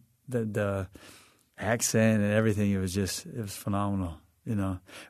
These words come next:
Missed the diversity of Belgium for sure. Missed the diversity. Um, wish there was a little bit more here, but it is what it is.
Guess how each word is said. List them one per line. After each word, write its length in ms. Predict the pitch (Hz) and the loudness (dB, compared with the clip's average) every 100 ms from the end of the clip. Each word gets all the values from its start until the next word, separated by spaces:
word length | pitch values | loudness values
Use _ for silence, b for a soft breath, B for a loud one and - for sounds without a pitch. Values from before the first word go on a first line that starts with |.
| - | -6
Missed 420 | 120 131 151 151 - | 4 10 10 10 6
the 80 | |
diversity 800 | 127 120 123 117 131 113 117 113 - | 2 6 4 4 4 4 4 2 -2
of 440 | 113 107 101 95 - | 0 2 0 -4 -6
Belgium 420 | - 101 95 95 90 | 0 2 2 -2 -4
for 220 | - 90 | -6 -6
sure. 440 | - - 98 85 - _ 123 | -6 -4 -6 -6 -20 _ -2
Missed 280 | 110 98 | -2 -2
the 40 | 104 | -4
diversity. 600 | 98 95 90 - 95 87 B B B B B - | -4 -6 -8 -8 -8 -8 B B B B B -2
Um, 500 | 107 98 95 95 92 - | 2 4 2 0 -4 -6
wish 240 | 117 110 - | 0 0 2
there 120 | 110 | 2
was 140 | 104 | 2
a 40 | 98 | 0
little 180 | 101 101 | 0 0
bit 140 | 104 | -2
more 280 | 104 101 104 | 0 2 2
here, 380 | 85 101 101 104 B B B B - | 2 2 2 -2 B B B B -2
but 200 | 95 95 - _ _ | -2 -2 -8 _ _
it 100 | 107 | 0
is 160 | 98 95 | 0 0
what 140 | 92 | -4
it 120 | 92 | -4
is. 220 | 90 87 | -8 -10